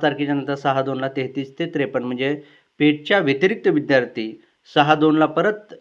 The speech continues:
अ, अडी-, अ, साडे दहा ते दीड, अडीच ते साडेपाच अशा पद्धतीनं चोपन्न चौऱ्याहत्तर आणि सात तारखेला पुन्हा स-, सहा, पाच, सहा आणि सहा, सात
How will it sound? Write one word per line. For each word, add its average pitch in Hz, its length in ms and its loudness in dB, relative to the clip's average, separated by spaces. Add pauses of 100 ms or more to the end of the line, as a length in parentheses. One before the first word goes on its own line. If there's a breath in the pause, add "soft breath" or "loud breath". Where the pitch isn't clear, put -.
(120)
अ, 139 80 -8
अडी-, 131 460 4
अ, 131 160 0
साडे 139 280 2
दहा 151 200 4
ते 156 120 0
दीड, 180 220 -2 (220)
अडीच 147 340 4
ते 202 140 -2
साडेपाच 143 440 2
अशा 131 220 -2
पद्धतीनं 139 460 -6
चोपन्न 131 480 -6
चौऱ्याहत्तर 127 540 -2 (380 soft breath)
आणि 143 120 0
सात 160 280 4 (120)
तारखेला 151 360 2
पुन्हा 143 380 0 (360)
स-, - 280 -18
सहा, 147 260 4
पाच, 160 460 6
सहा 147 200 2
आणि 139 180 0
सहा, 127 320 2 (640 soft breath)
सात 143 140 4